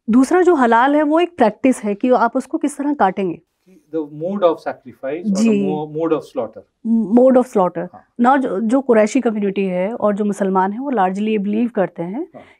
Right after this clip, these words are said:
Speaker 1: कि जब आप उस तरीके से किसी भी एनिमल को स्लॉटर करते हैं
Speaker 2: राइट।
Speaker 1: तो उसका जो पूरा ब्लड है बॉडी का वो
Speaker 2: हाँ।
Speaker 1: निकल जाता है,
Speaker 2: जी।
Speaker 1: जिससे वो कंटेमिनेट नहीं होता और उसको आप लंबे समय तक रख सकते हैं,
Speaker 2: जी।
Speaker 1: स्टोर कर सकते हैं। जो हलाल,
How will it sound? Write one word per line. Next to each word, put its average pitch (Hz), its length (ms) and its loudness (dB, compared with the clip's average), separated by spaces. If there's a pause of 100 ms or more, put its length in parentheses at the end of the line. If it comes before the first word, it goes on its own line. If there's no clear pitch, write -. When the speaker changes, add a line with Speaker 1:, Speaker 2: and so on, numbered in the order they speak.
Speaker 1:
कि 247 60 0
जब 233 180 2
आप 247 160 0
उस 277 220 -2
तरीके 233 380 -2
से 269 160 -4
किसी - 480 -8
भी 233 100 -2 (180)
एनिमल 208 340 -2
को 226 140 -4
स्लॉटर 196 360 -2
करते 175 280 -6
हैं 202 60 -8
Speaker 2:
राइट। 311 160 -8
Speaker 1:
तो 254 80 -2
उसका 240 300 -4
जो 254 140 -2
पूरा 240 240 0
ब्लड 202 340 0
है 202 120 -4
बॉडी 170 280 -4
का 208 120 -4
वो 294 240 -4
Speaker 2:
हाँ। - 280 -20 (340)
Speaker 1:
निकल 233 240 2
जाता 190 260 -4
है, 185 80 -14
Speaker 2:
जी। - 320 -20 (220)
Speaker 1:
जिससे 240 200 0
वो 294 120 2
कंटेमिनेट 254 640 0
नहीं 185 240 -2
होता 180 300 -8
और 240 260 -4
उसको 254 180 -2
आप 269 120 0
लंबे 247 240 2
समय 247 220 0
तक 233 140 -2
रख 202 160 -2
सकते - 260 -12
हैं, 165 240 -14
Speaker 2:
जी। - 100 -20
Speaker 1:
स्टोर 214 220 0
कर 196 120 -4
सकते - 320 -14
हैं। 190 100 -20 (200)
जो 262 140 2
हलाल, 240 340 0